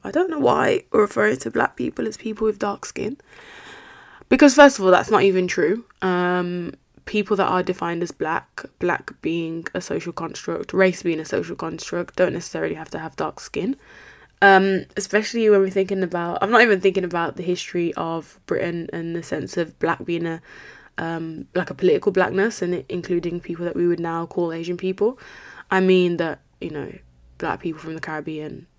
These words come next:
mm, from different parts of Africa might be lighter skinned. Um, so referring to them as dark skinned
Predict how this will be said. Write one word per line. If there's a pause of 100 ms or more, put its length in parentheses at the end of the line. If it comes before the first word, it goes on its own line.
(500)
mm, (540)
from (160)
different
parts
of
Africa (680)
might (260)
be
lighter
skinned. (960)
Um,
so
referring
to
them
as
dark
skinned